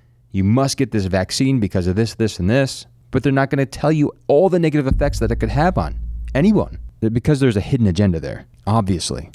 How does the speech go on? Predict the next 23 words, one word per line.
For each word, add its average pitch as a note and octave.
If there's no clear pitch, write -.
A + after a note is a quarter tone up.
Anyway, A#2+
and C#3+
it's D3+
also, D3+
I, G#2+
again, A#2+
I, G#2
I -
mentioned, A2
too, A#2
in G#2
re-, G#2
in G#2+
regard G#2+
to F#2+
the F#2
vaccine, G2
uh, F2
early G#2
on F#2
in F2
the E2
show, F2